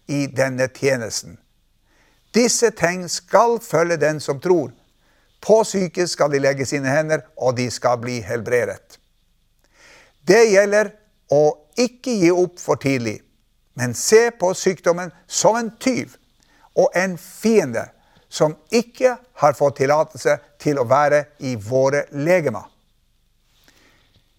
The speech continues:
I Vennesla bor det en kvinne som ble helbredet for en, en av Norges verste rygger. I førtito år gikk hun inn og ut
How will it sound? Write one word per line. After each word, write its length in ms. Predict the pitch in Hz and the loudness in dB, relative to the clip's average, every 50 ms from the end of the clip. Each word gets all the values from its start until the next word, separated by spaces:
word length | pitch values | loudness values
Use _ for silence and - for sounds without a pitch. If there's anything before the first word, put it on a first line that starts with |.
| _ _ _ | _ _ _
I 80 | - 233 | 0 2
Vennesla 460 | 202 233 247 247 240 202 - 202 175 156 | 4 4 2 2 0 0 2 2 2 2
bor 180 | 143 175 180 | 4 4 4
det 100 | 175 170 175 | 4 2 2
en 80 | 160 | 0
kvinne 320 | - 165 180 196 190 190 160 | 0 0 0 0 0 -4 -2
som 240 | - 175 160 156 | 0 0 0 0
ble 100 | 147 151 139 | 0 0 0
helbredet 500 | 139 160 156 139 156 170 180 180 185 - | 0 0 0 0 0 0 0 0 -2 -2
for 160 | - 151 143 | 0 0 0
en, 240 | 143 143 143 139 139 | 0 0 -2 -4 -8
en 360 | 156 - _ - 165 170 170 | -8 -8 _ -2 -2 0 0
av 100 | 151 143 147 | -2 -2 2
Norges 460 | 147 170 185 175 156 160 143 - - - _ | 2 2 2 2 0 -4 -4 -6 -8 -16 _
verste 640 | - 110 113 139 135 113 - - - _ - 147 143 - - 120 | -12 0 2 2 2 2 -2 -14 -6 _ -2 -2 -2 -2 -4 -4
rygger. 320 | 131 139 131 113 117 - - - _ _ _ _ _ _ _ _ _ 143 | -4 -4 -4 -6 -8 -10 -10 -14 _ _ _ _ _ _ _ _ _ -12
I 80 | 135 | -6
førtito 440 | - - 196 190 - 226 180 - 214 233 220 196 190 | -2 -2 -2 -2 -2 -6 -6 -4 -4 0 2 2 2
år 180 | 196 196 180 165 - - - - - _ _ _ 135 | 2 0 -2 -4 -10 -20 -20 -20 -20 _ _ _ 2
gikk 240 | 160 180 - - - | 4 4 4 2 -2
hun 200 | 160 165 - - 214 | -2 -2 -2 -2 -2
inn 140 | 226 220 214 | -2 -2 -4
og 140 | 208 202 - | -6 -6 -6
ut 260 | 170 175 180 175 - | -6 -8 -8 -8 -6